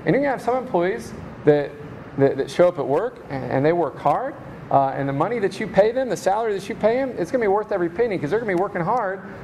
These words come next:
uh, to, to make your job easier to help the company. You're gonna have some employees that show up and are lazy as can be. Lazy as can be. They're not gonna do anything. They're gonna be on, on Facebook. They're gonna be,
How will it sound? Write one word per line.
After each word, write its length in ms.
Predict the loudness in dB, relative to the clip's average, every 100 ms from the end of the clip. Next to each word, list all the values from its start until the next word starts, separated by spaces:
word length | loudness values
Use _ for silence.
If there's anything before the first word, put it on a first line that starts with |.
| 2
uh, 300 | 2 4 0
to, 200 | -2 -2
to 100 | 0
make 160 | -2 0
your 120 | 0
job 320 | 2 2 0
easier 280 | -2 0 0
to 80 | 0
help 140 | -2
the 80 | -4
company. 420 | -2 0 -2 -6 -8 -14 -8 0
You're 100 | 2
gonna 120 | 2
have 100 | 0
some 160 | -2
employees 340 | -2 2 2 2
that 100 | -2
show 200 | 2 2
up 120 | 2
and 80 | -2
are 100 | 0
lazy 440 | 0 0 0 -2
as 140 | -4 -2
can 160 | -2
be. 160 | -2 -4 -8 -14 -14 -10 4
Lazy 300 | 4 4 0
as 100 | -2
can 160 | 0 2
be. 100 | 2
They're 80 |
not 140 | 0 -2
gonna 120 | 0
do 100 | 0
anything. 460 | 0 0 0 -2 -8 -8 2
They're 120 | 2
gonna 160 | 4 0
be 180 | 0
on, 580 | 0 -2 -2 0 0 0
on 180 | 0 0
Facebook. 520 | 2 2 2 2 2 0
They're 140 | -2 0
gonna 140 | 0
be, 420 | 0 0 0 -2